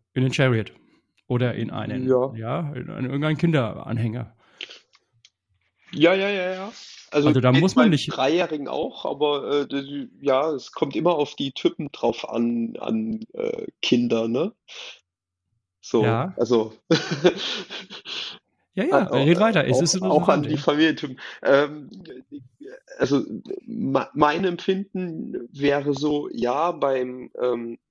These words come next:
Speaker 2: Kleinkind, so bin ich überhaupt dann zum Babyjogger laufen
Speaker 1: Mhm,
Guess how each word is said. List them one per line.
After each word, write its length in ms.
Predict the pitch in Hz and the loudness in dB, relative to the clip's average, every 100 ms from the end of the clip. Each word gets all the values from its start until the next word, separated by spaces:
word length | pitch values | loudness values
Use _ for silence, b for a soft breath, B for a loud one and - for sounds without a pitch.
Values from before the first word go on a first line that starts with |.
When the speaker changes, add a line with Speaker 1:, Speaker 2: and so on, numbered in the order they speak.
| 120 - | -10 -4
Speaker 2:
Kleinkind, 680 | 135 135 175 - 196 190 180 | 0 0 -2 -2 -4 -4 -6
so 320 | - 143 123 - | -2 -2 -2 -4
bin 180 | 120 - | -4 -2
ich 240 | 147 - | -2 -2
überhaupt 460 | 127 131 131 143 - 120 | -4 -4 -2 -2 -2 -2
dann 300 | 117 117 - - | -2 -4 -8 -10
zum 260 | 113 113 - | -6 -6 -2
Babyjogger 840 | 139 143 139 131 - - 135 135 131 | -2 0 -4 -6 -4 -2 2 2 2
laufen 600 | 127 139 143 - 143 139 | 0 0 -4 -8 -8 -4
Speaker 1:
Mhm, 380 | 127 143 226 | -2 -2 -4